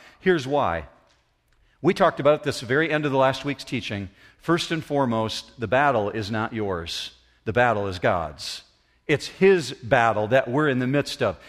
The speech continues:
We're unwilling. We've been drawn into this because we align ourselves with Jesus. And therefore, by default, we're brought into this battle because we've aligned ourselves with the King.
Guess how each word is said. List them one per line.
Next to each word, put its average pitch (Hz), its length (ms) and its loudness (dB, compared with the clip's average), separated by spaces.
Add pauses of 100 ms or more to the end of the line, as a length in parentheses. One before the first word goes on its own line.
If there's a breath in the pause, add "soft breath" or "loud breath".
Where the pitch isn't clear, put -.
(100)
We're 165 240 4
unwilling. 170 800 2 (180 soft breath)
We've 143 160 0
been 151 200 2
drawn 156 440 2
into 185 240 0
this 135 200 0
because 147 360 -2
we 160 140 2
align 151 360 4
ourselves 135 460 2
with 135 140 0
Jesus. 110 580 -6 (220 loud breath)
And 139 140 2
therefore, 156 420 2
by 131 220 4
default, 151 640 2 (140 loud breath)
we're 165 160 4
brought 139 420 4
into 185 320 0
this 127 200 -2
battle 170 360 4
because 131 320 -2
we've 135 180 -2
aligned 156 440 2
ourselves 123 440 2 (200 loud breath)
with 139 220 0
the 117 60 -2
King. 120 420 -4